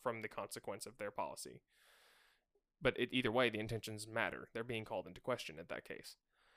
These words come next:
Um, what I would like to point out, however, is I don't think it always, it, it,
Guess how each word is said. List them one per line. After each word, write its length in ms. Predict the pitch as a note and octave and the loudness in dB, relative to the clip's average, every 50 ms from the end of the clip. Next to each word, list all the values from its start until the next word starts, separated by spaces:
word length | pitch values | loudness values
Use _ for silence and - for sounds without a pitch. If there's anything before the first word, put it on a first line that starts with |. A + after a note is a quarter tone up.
| - - - _ _ - | -20 -20 -20 _ _ -2
Um, 360 | A2 G#2+ G#2+ F#2+ F2+ G2+ G2 - _ _ _ _ _ _ _ _ _ _ _ _ _ - - - - _ _ - | 2 2 2 2 0 -4 -10 -12 _ _ _ _ _ _ _ _ _ _ _ _ _ -20 -20 -20 -20 _ _ 6
what 220 | C3+ B2+ B2 - | 8 8 8 10
I 160 | A#2+ A#2+ A#2+ | 8 8 8
would 340 | A#2 A#2 A#2 A2+ A2 A#2 - | 8 8 8 6 6 4 4
like 220 | A2 A2+ A2+ - | 4 4 4 4
to 60 | - A2+ | 2 -6
point 260 | - - A2+ A#2 C3+ | -4 -2 2 4 6
out, 160 | E3+ E3 D3 | 6 6 6
however, 420 | C3 A#2 A2 G#2+ G#2+ A2+ A#2 B2+ | 6 4 4 4 4 4 2 4
is 240 | A#2+ A2 G#2+ - - - _ _ _ _ _ _ _ _ _ _ _ _ - | 4 2 0 -2 -6 -10 _ _ _ _ _ _ _ _ _ _ _ _ 2
I 80 | B2+ C3+ | 4 4
don't 160 | D#3 D3 D3+ | 4 4 2
think 220 | - C3 A#2+ A2 | 0 -2 0 2
it 120 | B2 A#2 - - | 0 0 2 4
always, 640 | B2 C3 C#3 B2 A2 G#2+ G#2+ G#2+ - - - - - _ _ _ _ _ _ _ _ - | 6 6 8 6 6 2 2 0 -2 -2 -4 -4 -8 _ _ _ _ _ _ _ _ 0
it, 120 | C3+ B2 - _ _ _ _ - | 0 0 0 _ _ _ _ 0
it, 160 | C3 B2 | 0 0